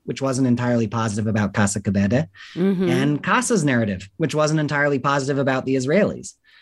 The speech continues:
Speaker 1: It's very, very exciting to me to be able to tell a story with, with so many different characters able to speak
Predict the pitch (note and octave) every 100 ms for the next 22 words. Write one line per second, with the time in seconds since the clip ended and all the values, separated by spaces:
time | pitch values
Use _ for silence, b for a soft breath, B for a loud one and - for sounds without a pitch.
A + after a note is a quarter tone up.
0 | b b C#3 C3+ D3+ D3 B2+ B2 A#2+ A2+
1 | A#2 A2 G#2+ G2+ G2+ G2+ G2 G2 A2+ G#2
2 | G2 - A2 G2+ F#2+ F#2+ G2 - - G#2+
3 | - D#3 C#3+ B2+ A#2 A#2 G2+ A#2 G#2+ G#2
4 | G#2 G#2 F#2 G2 - - G2+ G2 -